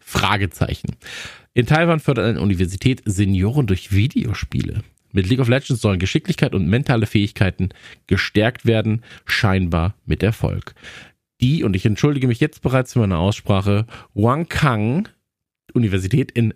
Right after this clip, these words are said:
Taichung hat sich Seniorenförderung durch League of Legends auf die Fahne geschrieben. Der Leiter der dortigen Fakultät für multimediale Spielentwicklung und Anwendung, Qianji Huang, rief das Team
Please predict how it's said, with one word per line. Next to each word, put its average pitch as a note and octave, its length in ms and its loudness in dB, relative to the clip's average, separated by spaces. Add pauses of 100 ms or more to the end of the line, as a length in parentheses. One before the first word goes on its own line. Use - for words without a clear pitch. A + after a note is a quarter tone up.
(140)
Taichung A#2+ 760 0 (340)
hat - 180 -4
sich - 280 -4 (180)
Seniorenförderung A2+ 1000 2
durch G2 260 -2
League G#2 180 0
of G2+ 100 0
Legends F2+ 300 -2
auf D#2+ 80 0
die - 80 -6
Fahne F#2 300 0
geschrieben. E2+ 400 -2 (260)
Der G2+ 80 2
Leiter C3+ 240 2
der A2+ 100 0
dortigen B2 300 0
Fakultät A#2 460 0
für A#2 160 0
multimediale G#2 680 0
Spielentwicklung A2 580 -2
und E2 100 -4
Anwendung, G#2 540 0 (500)
Qianji B2 720 -2 (280)
Huang, B2 500 0 (280)
rief C3 200 0
das - 220 -2
Team C3+ 280 -2